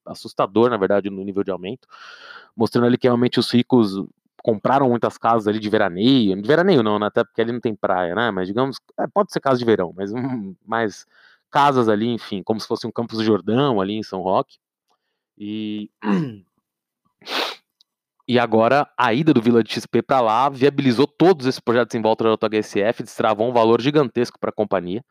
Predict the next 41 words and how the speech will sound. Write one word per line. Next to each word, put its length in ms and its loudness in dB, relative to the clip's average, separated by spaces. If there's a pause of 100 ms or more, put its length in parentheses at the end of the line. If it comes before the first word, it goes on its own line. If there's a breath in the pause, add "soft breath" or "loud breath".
(420 loud breath)
A 60 0
J 180 0
H 120 2
S 200 2
F, 220 2
logo 340 6
depois 360 2
disso, 180 -2
também 200 -2
já 80 0
anunciou 460 0
hoje 440 4 (460)
uma 180 -2
oferta 340 0
de 80 0
ações 380 -2
ali 140 2
de 120 -6
quarenta 420 0
milhões 300 0
de 60 0
ações. 540 -2
A 80 2
oferta 440 0
deve 220 0
pegar 360 0
algo 480 2
como 280 -2 (360 soft breath)
oferta 340 -2
de 100 -4
esforços 460 0
restritos, 580 -2
né? 140 -4
Então 240 -2
nem 140 -4
vai 120 2
ser 120 -2
aberta 340 0
pra 120 -6
todo 240 -8
mundo, 340 -8